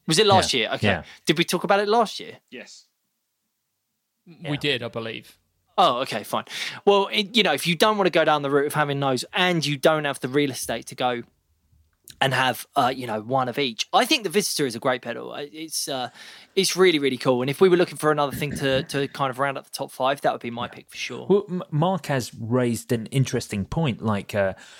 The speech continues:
Speaker 2: actually, uh, you know, a, a top five isn't, uh, <laughs> a kind of a part of our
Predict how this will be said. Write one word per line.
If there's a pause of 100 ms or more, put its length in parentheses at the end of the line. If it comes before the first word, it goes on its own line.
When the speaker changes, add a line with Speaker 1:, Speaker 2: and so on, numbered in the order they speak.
(320)
Speaker 2:
actually,
uh,
you
know,
a, (160)
a
top
five
isn't, (420)
uh, (220)
<laughs>
a
kind
of
a
part
of
our